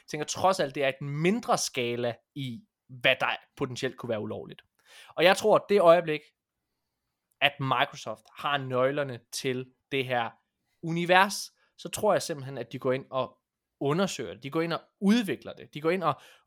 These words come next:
og nyskaber mange ting. De giver det tid. Det er det, vi allerede kan se nu med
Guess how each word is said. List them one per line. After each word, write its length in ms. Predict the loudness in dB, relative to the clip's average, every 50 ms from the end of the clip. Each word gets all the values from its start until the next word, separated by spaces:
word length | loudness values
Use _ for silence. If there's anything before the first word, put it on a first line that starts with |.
| _
og 240 | 0 2 2 2 0
nyskaber 920 | -2 0 0 2 2 2 2 2 0 0 0 -2 -2 -2 -4 -8 -10 -10 -6
mange 360 | -4 -2 0 0 -2 -4 -6
ting. 440 | -4 -4 -4 -4 -4 -4 -6 -6 -8
De 60 | -10
giver 240 | -6 -2 -2 -2 -2
det 120 | -4 -8
tid. 420 | _ -6 -4 -4 -2 -2 -4 -6 -4 -4
Det 60 | -2
er 40 | 0
det, 100 | 0 2
vi 80 | 2
allerede 240 | 2 2 2 0 -2
kan 120 | -4 -6 -6
se 320 | -4 -2 -2 -2 -2 0
nu 160 | 0 0 0
med 180 | 0 0 -2